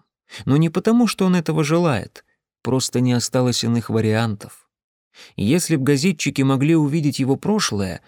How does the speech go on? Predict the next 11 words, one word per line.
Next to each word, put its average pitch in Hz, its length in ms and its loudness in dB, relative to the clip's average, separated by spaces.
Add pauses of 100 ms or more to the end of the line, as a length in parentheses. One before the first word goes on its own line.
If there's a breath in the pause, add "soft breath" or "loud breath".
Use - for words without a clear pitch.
(260 soft breath)
они, 117 260 2
наверное, 123 640 2
были 120 300 2
бы 117 180 2
добрее 120 520 2
к - 100 -10
нему. 90 380 -6 (640 soft breath)
А - 80 -4
может 101 340 -2
и 95 40 0
нет. 104 440 -2